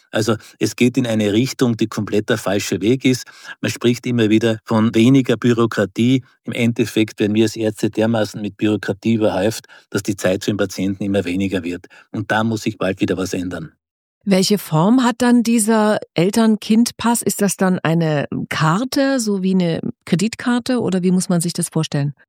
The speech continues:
Speaker 1: Äh, ich weiß da noch nichts Genaues, es wurde uns ja da auch nichts erzählt. Wahrscheinlich geht es einfach so, dass man sich dann einloggen muss und das Ganze sich herunterladen muss. Also auch als Patientin, wenn ich wissen möchte,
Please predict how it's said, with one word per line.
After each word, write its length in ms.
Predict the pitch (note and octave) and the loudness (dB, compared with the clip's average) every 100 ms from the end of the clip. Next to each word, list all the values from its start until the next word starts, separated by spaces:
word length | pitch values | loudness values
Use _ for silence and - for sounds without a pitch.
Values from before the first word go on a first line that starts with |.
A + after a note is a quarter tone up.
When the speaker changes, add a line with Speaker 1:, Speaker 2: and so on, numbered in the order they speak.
| _ _ _ - | _ _ _ -4
Speaker 1:
Äh, 160 | C3 | -2
ich 120 | D3 B2 | 0 0
weiß 200 | A#2+ B2 | 0 2
da 100 | C#3 | 0
noch 160 | B2 | 2
nichts 260 | B2+ C3 - | 2 0 -2
Genaues, 580 | A#2+ G2+ F#2+ C#3 D#3+ B2+ | -2 -2 -2 0 -2 -4
es 140 | A2 | -2
wurde 200 | B2+ B2+ | 0 0
uns 160 | A#2 - | -2 -4
ja 60 | |
da 120 | A2 | -4
auch 260 | A2 G#2 F#2 | -4 -6 -6
nichts 220 | A#2+ A2 | -6 -6
erzählt. 400 | G2+ - G#2+ D#3 - - - | -8 -4 -2 -2 -6 -20 -8
Wahrscheinlich 440 | A2+ - G#2+ C3 A#2+ | -6 -4 0 0 0
geht 200 | B2 A#2 | -2 -2
es 140 | A2+ | -4
einfach 280 | A2+ A2+ A#2 | -6 -4 -6
so, 220 | - A#2+ | -2 -2
dass 160 | - A#2 | -2 -6
man 80 | |
sich 160 | A2 A2+ | -6 -4
dann 140 | A2 | -4
einloggen 640 | G#2 G#2+ B2 B2 A#2 - B2 | -2 -2 0 0 -2 0 0
muss 280 | C#3 C#3+ - - - | 0 -2 -8 -18 -14
und 180 | - A2+ | -6 -2
das 120 | A2+ | -2
Ganze 320 | - A2 A#2 A2+ | -2 -4 -2 -4
sich 200 | - G#2 | -4 -4
herunterladen 640 | A2 A#2+ A2+ F#2+ F#2 F#2 | -2 0 0 0 0 -2
muss. 260 | F#2+ F#2+ - | -2 -2 -2
Also 220 | G2+ G#2+ | -2 -2
auch 180 | G2 G2+ | -2 -2
als 160 | G2+ | -4
Patientin, 600 | - G#2 - G2 A#2 A2+ | -4 -6 -2 -4 0 0
wenn 100 | G#2 | 0
ich 100 | G2+ | -2
wissen 300 | G2+ A2 - | -2 -2 0
möchte, 380 | A2 G#2 - A2 | -2 -2 0 -2